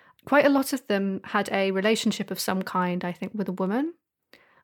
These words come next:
And I want to be really clear, I don't even mean, like, a, I don't mean, like, a sexual relationship necessarily. I think one or two people I spoke to, it was actually online friendships with a woman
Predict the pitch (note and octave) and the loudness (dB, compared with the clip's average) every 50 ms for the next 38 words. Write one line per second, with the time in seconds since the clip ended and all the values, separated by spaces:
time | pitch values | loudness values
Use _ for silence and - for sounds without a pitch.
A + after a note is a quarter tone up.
0 | _ - A3 A3+ G#3+ A#3 A3+ A3 A3 G#3 G3+ G3 F#3 F#3 - - F#3+ F#3 F#3 F3+ | _ 0 2 4 6 6 6 4 4 4 2 2 0 -2 -2 -2 0 0 0 0
1 | G3 F#3 F3+ - _ - G3+ G3 F#3+ G3 F#3+ F#3 F#3 F3+ F3 F3+ F3+ F3 E3+ - | 0 -2 -2 -4 _ -2 0 0 0 0 0 0 0 -2 -2 -2 -4 -4 -6 -6
2 | - F#3 F3 F3 F3+ - _ _ _ _ _ _ _ G#3 G#3 G#3 G3 F#3 E3+ E3+ | -6 -4 -4 -4 -6 -8 _ _ _ _ _ _ _ -2 0 0 0 -2 -2 -4
3 | E3+ - - - C#4 C4+ - - C4 B3+ B3 B3 A#3+ A#3 A#3 - B3+ A#3+ - - | -6 -6 -2 -2 -2 -2 -2 -2 0 0 2 2 2 0 0 0 -2 -2 -2 -2
4 | - A3+ G#3+ - G#3 - - G#3+ G#3 G#3 G#3+ G#3 G#3 G#3 G#3 G3+ G3+ G3 G3 _ | -2 -2 -4 -4 -6 -4 -4 -2 -2 0 0 0 0 0 0 0 -2 -4 -6 _
5 | _ _ _ - - - - _ _ _ - F#3 F3 B3 - A3+ A#3 A3 G#3+ G#3+ | _ _ _ -20 -20 -20 -20 _ _ _ -6 -2 -2 -2 0 0 0 0 0 0
6 | - - C#4+ C#4+ D#4 D4 - G#3+ G#3 G3+ - - G#3 F#3+ - - - F#3+ F#3 F#3+ | 0 -2 0 0 -2 -2 0 0 -2 -2 -2 -4 -6 -6 -6 -6 -6 -4 -4 -2
7 | G3 F#3 - - - A#3 G#3 - G#3 G#3 A3 G#3+ G#3 G3+ G3+ G3 F#3+ F3 - - | -4 -4 -4 -6 -8 -8 -4 -2 0 0 0 0 0 0 -2 -2 -4 -6 -6 -8
8 | F#3 G3+ A3 - - D#4 - - - - - - C4+ C#4 C#4+ C#4+ C#4+ D#4+ E4 E4+ | -8 -8 -8 -6 -6 -6 -8 -8 -12 -14 -8 -6 -4 -4 -2 -2 -2 -4 -4 -6
9 | E4+ | -10